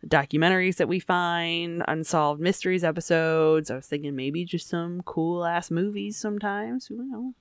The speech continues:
we'll see what everybody wants to see. Maybe you can join us as I force Roya to watch an episode of The Witcher.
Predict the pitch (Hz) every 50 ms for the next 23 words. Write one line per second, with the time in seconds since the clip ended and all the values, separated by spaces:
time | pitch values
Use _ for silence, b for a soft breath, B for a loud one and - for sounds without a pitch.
0 | _ _ 196 196 202 - - 196 196 202 190 196 202 196 202 208 202 202 208 208
1 | 214 214 214 - - - 233 226 226 226 - - 311 311 233 - B B B B
2 | B B - 190 208 262 359 359 269 196 170 151 147 170 - _ _ _ 165 170
3 | 196 254 269 240 196 170 165 - _ - - 175 165 165 160 170 170 170 160 151
4 | 139 127 131 - - - - 135 135 156 143 151 156 151 _ - - - 165 175
5 | 175 185 175 - - 151 143 131 127 123 120 123 139 _ - - 139 131 113 110
6 | 135 - - 131 113 113 - 160 - - 104 127 131 - - 131 - - - -
7 | - - 123 -